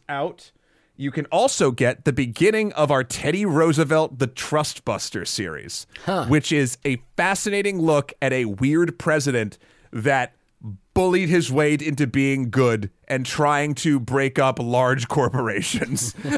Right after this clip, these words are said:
Speaker 1: Um, so please go check out all of those things. Uh, we're working hard to bring you all that sweet, sweet content.
Speaker 2: Oh, by
Speaker 1: Also,
Speaker 2: the way, yeah. Did you,
Speaker 1: e-
Speaker 2: did you read Scorsese's article about, uh,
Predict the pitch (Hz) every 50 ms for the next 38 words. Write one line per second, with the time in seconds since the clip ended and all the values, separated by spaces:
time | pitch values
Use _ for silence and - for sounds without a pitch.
0 | - - - 139 104 180 156 147 160 151 147 139 147 139 - - - - - 202
1 | 170 - - 180 175 165 160 156 147 - - - 226 240 240 214 175 - 220 208
2 | 185 - 196 180 - 180 165 165 - 147 143 139 139 135 123 131 127 123 120 -
3 | 131 123 123 117 117 117 113 - - - 120 120 117 117 117 120 120 143 156 147
4 | - 147 131 123 135 131 131 123 117 120 104 123 127 123 123 120 120 120 117 120
5 | 120 117 - - - - 139 135 139 135 131 _ _ - - - - - - 165
6 | 214 240 196 - - - 120 127 151 143 - - 78 - - - 117 113 113 113
7 | 107 - 156 180 180 113 - - 120 - - - - 123 127 123 120 120 117 110
8 | 104 127 127 143 160 160 139 151 165 175 202 208 220 214 180 - - - 196 -
9 | - 202 190 175 190 175 180 180 180 170 - 196 180 170 165 170 165 165 - -
10 | 170 165 160 160 160 160 151